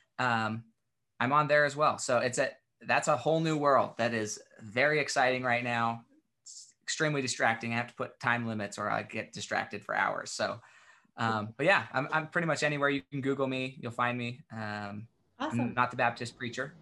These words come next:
Speaker 1: so.
Speaker 2: <laughs> Awesome. We'll put your links up on the bottom of the YouTube video as well in our show notes on our website and in the podcast, your favorite podcast, you'll see him in the show notes. So you can check that out and click on his link to his website and get that P D F.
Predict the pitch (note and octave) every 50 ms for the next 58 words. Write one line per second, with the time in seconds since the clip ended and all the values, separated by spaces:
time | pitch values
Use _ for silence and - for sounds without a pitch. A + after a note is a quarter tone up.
0 | - - - A2+ A2 A2 - - - - - - - A#3 A#3 - C#4 D#4 - D4+
1 | A#3 A#3+ A#3+ B3 A#3+ B3+ A#3+ A#3+ A#3+ B3 B3 - - C4+ B3+ - - - - A3
2 | A3+ A3+ A3+ A3 G#3+ G#3 G#3 G#3 A3 A3+ A3+ A3 - G#3+ G#3 G#3 G3+ G3+ G3 F#3+
3 | F#3 F#3+ G3 F#3+ F#3 F#3 F#3 F#3+ - F#3 F#3+ F3+ F3+ F3 F3+ F3 F3 F3 F3 -
4 | - _ _ _ - A#3+ B3 - - B3+ A#3+ G#3+ A#3+ A#3 A#3 A3+ A3+ - G#3 G3+
5 | G3+ G3 G3 G3 G3+ - G#3 F#3 F3 F3+ F3+ - - - F#3+ F#3+ F#3+ F#3+ F#3+ F#3+
6 | F#3+ - - - - - F#3 F3 F3 F3 F3 E3+ E3+ E3+ - - - F3 F3 F3
7 | F3 - - _ - - - - _ - - F#3+ F#3 F3 F3 F3 F3 - - -
8 | G3+ F#3 F3 E3+ E3+ E3+ - - - - F3+ F3+ - E3+ F3 - - - E3+ E3
9 | - - - F3 E3 - E3 F3 C#3 - - - E3 E3+ - - E3+ E3+ - -
10 | E3+ - - F3 E3+ E3 E3+ E3 - F3 E3+ F3 - - - - - F3 C#3 -
11 | - - F3+ - - D#3+ - - - D#3 D#3 D3 D#3 - F#3 E3+ - - E3 D#3+
12 | D3+ D3+ E3+ E3+ E3+ - G3+ B3+ C#4 C4+ - - - F3+ F3+ - D3+ C#3 - -
13 | - - - - - F#3+ F#3 - - - - - - F3+ - D#3+ D#3+ - -